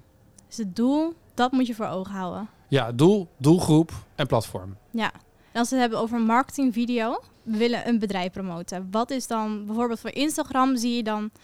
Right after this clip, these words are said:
Speaker 1: wat, wat zie je? Wat, wat is belangrijk?
Speaker 2: Eh, je ziet twee dingen. Als mensen hem op Reels willen neerzetten, eh, dan moet hij onder een minuut zijn. Dus dan moet hij maximaal een minuut zijn. Reels
Speaker 1: Mhm.
Speaker 2: heeft enorm veel bereik, omdat mensen toch aan het scrollen zijn. Eh, dus dat kan heel interessant zijn. Daar kan je een enorme doelgroep mee bereiken.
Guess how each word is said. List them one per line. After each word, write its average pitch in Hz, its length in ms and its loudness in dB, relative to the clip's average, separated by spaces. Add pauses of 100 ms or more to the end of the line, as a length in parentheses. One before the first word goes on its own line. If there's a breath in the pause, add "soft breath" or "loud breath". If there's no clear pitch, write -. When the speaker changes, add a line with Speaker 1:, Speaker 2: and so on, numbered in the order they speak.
(220 soft breath)
Speaker 1:
wat, 240 160 -4
wat 254 160 0
zie 285 180 0
je? 185 160 -2
Wat, 226 200 -2
wat 254 160 -4
is 269 100 -2
belangrijk? 226 600 -4
Speaker 2:
Eh, 139 580 4
je 139 60 4
ziet 147 160 0
twee 208 240 4
dingen. 185 320 4
Als 156 160 2
mensen 170 260 2
hem 139 80 4
op 120 60 -4
Reels 170 240 6
willen 147 240 2
neerzetten, 127 640 0 (360)
eh, 143 100 -10 (220)
dan 139 100 0
moet 160 120 0
hij 180 80 0
onder 156 180 0
een 143 60 4
minuut 120 200 4
zijn. 101 340 -6
Dus 113 140 -6
dan 123 80 2
moet 123 100 2
hij 127 100 0
maximaal 131 260 2
een 117 60 4
minuut 110 240 0
zijn. 110 320 -4
Reels 156 180 8
Speaker 1:
Mhm. - 80 4
Speaker 2:
heeft 147 220 4
enorm 160 640 4
veel 135 180 4
bereik, 120 360 2
omdat 135 180 2
mensen 123 220 -2
toch 147 100 2
aan 123 60 4
het - 80 -4
scrollen 135 320 0
zijn. 147 300 0 (640 loud breath)
Eh, 131 180 2
dus 139 140 4
dat 180 100 -6
kan 147 140 4
heel 135 160 8
interessant 135 380 2
zijn. 110 140 2
Daar 107 100 -2
kan 120 100 2
je 123 60 0
een 135 60 0
enorme 135 300 4
doelgroep 151 320 4
mee 113 160 2
bereiken. 104 540 -4